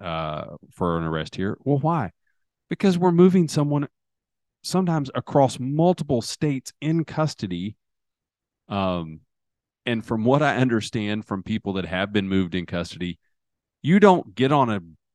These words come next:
you don't get put in the back of a, of a squad car here and driven to Indiana. You get put in a transport that's gonna then kind of meander along, picking people up and dropping people off,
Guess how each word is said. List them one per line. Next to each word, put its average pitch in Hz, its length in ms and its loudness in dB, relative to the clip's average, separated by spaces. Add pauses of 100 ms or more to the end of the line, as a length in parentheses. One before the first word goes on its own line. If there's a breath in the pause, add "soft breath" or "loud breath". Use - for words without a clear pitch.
(280)
you 127 120 4
don't 156 120 4
get 139 200 0
put 135 160 0
in 120 80 -6
the 104 60 -4
back 104 340 0
of 92 120 -2
a, 90 140 0
of 95 180 -6
a 87 160 -4
squad 98 520 -2
car 87 560 0
here 95 600 2 (380)
and 110 220 0
driven 113 420 6
to 101 100 0
Indiana. 101 640 -4 (800)
You 156 140 6
get 156 200 2
put - 140 4
in 117 60 -12
a 107 80 -6
transport 165 960 0 (240)
that's 123 200 4
gonna 147 260 4
then 131 260 2
kind 143 320 -4
of 120 200 0 (540)
meander 135 680 2
along, 113 800 2
picking 139 340 -4
people 117 380 -2
up 113 180 2
and 104 100 -6
dropping 107 360 2
people 98 360 -2
off, 85 300 -2